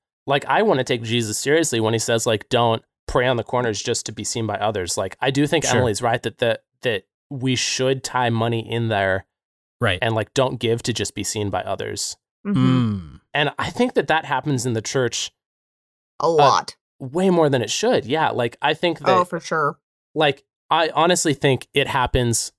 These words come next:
Speaker 1: consciously and unconsciously. I think it happens unconsciously when, like, plates are being passed and you literally see people give into the plate. Like, it is
Speaker 2: Right.
Speaker 1: socially reinforced
Speaker 2: Or you
Speaker 1: in the
Speaker 2: get
Speaker 1: church.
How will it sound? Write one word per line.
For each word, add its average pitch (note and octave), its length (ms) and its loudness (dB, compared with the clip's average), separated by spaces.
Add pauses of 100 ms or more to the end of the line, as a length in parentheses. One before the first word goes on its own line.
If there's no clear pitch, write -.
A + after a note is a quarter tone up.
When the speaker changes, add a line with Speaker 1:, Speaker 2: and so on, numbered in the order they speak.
Speaker 1:
consciously D3+ 580 0
and C3+ 160 2
unconsciously. G3+ 800 0
I D3 80 2
think E3 200 0
it C3+ 40 -4
happens C3+ 300 -2
unconsciously B2+ 720 0
when, A2+ 160 2
like, G2 220 -4
plates B2+ 340 0
are B2 60 -2
being A2+ 240 -4
passed A2+ 440 -4
and D3 160 0
you C#3+ 140 2
literally A#2+ 640 0
see A#2 320 -2
people A2+ 380 -2
give A2+ 300 -4
into A#2 300 -8
the - 100 -14
plate. G#2+ 320 -8 (200)
Like, C3+ 180 0
it C3 80 4
is B2+ 100 2
Speaker 2:
Right. E3+ 120 2
Speaker 1:
socially C3+ 400 2
reinforced A#2+ 800 0 (240)
Speaker 2:
Or B2 120 2
you B2 180 2
Speaker 1:
in B2 40 2
the A#2 60 2
Speaker 2:
get E3 100 0
Speaker 1:
church. B2 160 2